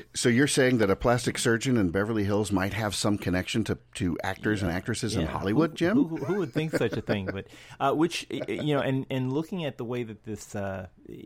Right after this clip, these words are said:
Speaker 2: this shot, this shot out here might be done, this actually might be, this, this, this gets me away from the idea that this is a set and that it's an actual, uh, it's actually on site. Just looking at the, the background going there, I mean, he might be walking out to a cyclorama, but it might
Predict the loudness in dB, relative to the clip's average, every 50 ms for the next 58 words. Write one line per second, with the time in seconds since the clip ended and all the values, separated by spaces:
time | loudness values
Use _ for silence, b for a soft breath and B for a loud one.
0 | -18 -18 -14 -10 -10 -10 -12 -12 -16 -16 -14 -8 -6 -6 -6 -8 _ -12 -10 -10
1 | -10 -8 -8 -6 -6 -6 -6 -8 -8 -8 -8 -8 -8 -8 -8 -8 -8 -8 -8 -8
2 | -8 -8 -10 -10 -6 -4 -4 -4 -2 -4 -6 -8 -8 -8 -8 -8 -8 -6 -6 -6
3 | -6 -4 -6 -8 -10 _ -8 -6 -6 -6 -6 -4 -4 -6 -6 -4 -6 -8 -8 -8
4 | -14 -18 -8 -4 -4 -4 -2 -2 -4 -4 -2 -4 -4 -2 0 0 -2 -2 -2 -4
5 | -2 -2 -2 -2 0 -2 -2 -2 -4 -6 -8 -12 -10 -10 -12 -12 -12 -14 -14 -8
6 | -4 -4 -4 -4 -6 -6 -6 -6 -6 -6 -6 -6 -6 -4 -4 -6 -8 -10 -10 -10
7 | -10 -10 -12 b b b b b b b b b b b b _ -12 -10 -10 -10
8 | -10 -12 -12 -14 -14 -14 -14 -14 -12 -12 -12 -12 -12 -10 -10 -10 -8 -6 -8 -8
9 | -8 -8 -8 -6 -6 -4 -4 -6 -8 -8 -10 -10 -10 _ _ -10 -10 -8 -6 -8
10 | -8 -8 -8 -10 -10 -10 -12 -16 -20 -16 -16 -16 -8 -6 -4 -4 -4 -6 -6 -8
11 | -6 -6 -8 -8 -8 -8 -8 -8 -8 -8 -8 -10 -8 -6 -6 -4 -4 -4 -2 -2
12 | -2 -2 -2 -2 -2 -4 -4 -4 -4 -6 -10 -8 -8 -10 -10 -8 -8 -8 -6 -6
13 | -4 -4 -4 -4 -6 -6 -6 -6 -8 -6 -6 -4 -4 -4 -4 -6